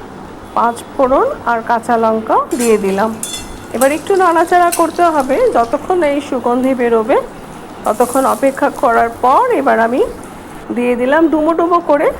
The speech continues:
আলুগুলো। আমি নুন হলুদ দিয়ে দিয়ে দিলাম। আমি সব সময় সবজি রান্না করবার সময় যখন তেলে ভাজি, তখন নুন আর হলুদ একটু মিশিয়ে তবেই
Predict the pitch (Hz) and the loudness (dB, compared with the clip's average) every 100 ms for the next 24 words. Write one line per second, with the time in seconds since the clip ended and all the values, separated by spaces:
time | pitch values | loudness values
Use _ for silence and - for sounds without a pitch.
0 | - - 226 208 196 190 190 208 - - | -4 0 2 2 0 0 -2 -4 -8 -16
1 | - - - - - - - - - - | -16 -16 -16 -16 -16 -18 -16 -16 -16 -16
2 | - - - - - - - - 220 247 | -18 -18 -18 -16 -16 -16 -14 -8 -4 0
3 | 254 269 294 320 330 262 302 320 320 311 | 2 2 2 4 2 2 0 0 0 2
4 | 330 294 302 - - - - - - - | 2 4 2 -2 -12 -16 -18 -18 -18 -18
5 | - - - - - - - 233 254 294 | -16 -16 -16 -16 -16 -8 -6 -4 -2 0
6 | 254 - 302 294 302 494 - - 679 - | -2 -2 0 2 2 0 -2 -10 -10 -12
7 | - - - - 269 220 269 254 233 247 | -18 -18 -6 0 0 2 0 2 2 0
8 | 269 285 269 269 277 254 226 233 220 226 | 0 2 2 0 0 0 0 0 0 -2
9 | 254 240 247 269 277 277 254 359 466 - | -2 -2 0 0 2 0 0 -2 -2 -10
10 | - - - 226 - 247 254 269 262 247 | -18 -10 -6 -4 0 2 2 2 2 2
11 | 233 240 240 233 247 - 254 233 233 - | 2 0 0 -2 -4 -4 -4 -2 -2 -4
12 | 269 254 233 247 | -4 0 0 0